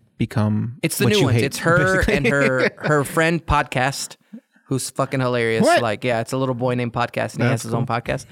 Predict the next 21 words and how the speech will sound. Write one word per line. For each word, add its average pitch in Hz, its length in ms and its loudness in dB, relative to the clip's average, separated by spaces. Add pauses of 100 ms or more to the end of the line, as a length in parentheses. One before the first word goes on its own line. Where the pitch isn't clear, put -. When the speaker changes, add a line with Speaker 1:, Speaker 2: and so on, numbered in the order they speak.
(580)
Speaker 2:
<laughs> - 1300 0
That's 170 300 0
why 160 100 2
they 156 120 0
call 160 300 0
him 139 80 -2
Podcast. 135 300 -2
Speaker 1:
Oh. 135 400 2
Speaker 2:
And 202 140 0
she 247 100 0
even 233 160 0
goes, 202 300 0 (200)
"Who, 185 120 0
why 170 220 2
do 196 60 0
they 220 100 2
call 196 180 2
you 196 100 2
Podcast?" 190 480 2
He 143 60 -6
goes, 139 120 -4